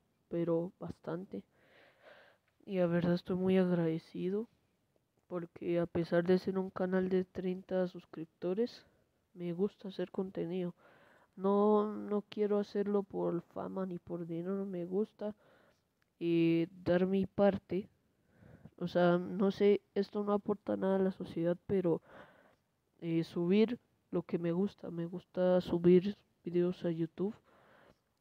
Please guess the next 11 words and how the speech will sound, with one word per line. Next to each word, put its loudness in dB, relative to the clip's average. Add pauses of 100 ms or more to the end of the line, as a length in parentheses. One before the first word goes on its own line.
(120)
Así -2
que -2
bueno, 2
espero 2
que -8
me -6
entiendan, -2
gente. -2 (1080)
Eh, 2
si 6
son, 2